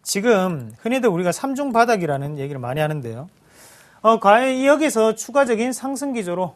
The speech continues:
이어질 확률이 현재 같은 경우에는 좀 더 높지 않겠나, 그렇게 보는 시각이고, 어, 앞서 있던 과정 고점이었던 이십칠만 이천오백 원 자리를,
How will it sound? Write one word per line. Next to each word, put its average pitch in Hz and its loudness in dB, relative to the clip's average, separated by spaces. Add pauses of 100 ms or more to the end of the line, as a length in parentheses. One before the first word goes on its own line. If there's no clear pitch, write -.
이어질 190 -6
확률이 170 -6 (160)
현재 247 -2
같은 180 -12
경우에는 175 -6
좀 147 -12
더 151 -12
높지 196 -4
않겠나, 139 -10 (100)
그렇게 180 -10
보는 156 -8
시각이고, 156 -4 (460)
어, 180 2
앞서 185 0
있던 233 0
과정 170 -4
고점이었던 185 -2
이십칠만 202 -2
이천오백 175 -4
원 165 -4
자리를, 143 -6